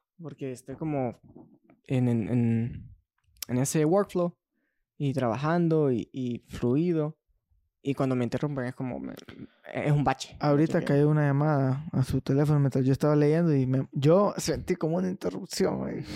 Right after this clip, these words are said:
Speaker 2: que me molestó un poco. Porque no, no me molestó, pues, pero... Es que esa es la cosa. Hay que, hay que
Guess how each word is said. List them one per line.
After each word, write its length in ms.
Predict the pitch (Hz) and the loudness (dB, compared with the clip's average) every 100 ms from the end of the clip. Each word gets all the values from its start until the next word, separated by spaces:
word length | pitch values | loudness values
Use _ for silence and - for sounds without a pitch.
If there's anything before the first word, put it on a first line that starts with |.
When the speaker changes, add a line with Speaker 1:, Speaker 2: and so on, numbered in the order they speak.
| - - - - _ _ _ _ _ _ _ | -12 -14 -18 -20 _ _ _ _ _ _ _
Speaker 2:
que 120 | - | -4
me 60 | 143 | -2
molestó 360 | 143 139 143 170 | -2 -4 -6 -8
un 100 | 175 | -6
poco. 380 | - - - - _ | -10 -12 -18 -20 _
Porque 240 | 151 147 - | -6 -6 -4
no, 200 | 202 233 | -2 0
no 180 | 220 247 | 0 2
me 80 | |
molestó, 400 | 220 185 147 233 | 2 0 2 2
pues, 160 | 220 190 | 2 -2
pero... 340 | - 156 143 - _ _ _ _ _ - | -2 -4 -6 -10 _ _ _ _ _ -12
Es 100 | - | -4
que 120 | 185 | 0
esa 100 | 190 | 2
es 60 | |
la 100 | 208 | 0
cosa. 300 | - 208 170 | 0 0 2
Hay 100 | 143 | 0
que, 200 | 143 175 160 | 0 -2 0
hay 160 | 147 151 | -2 0
que 300 | 185 185 | 0 0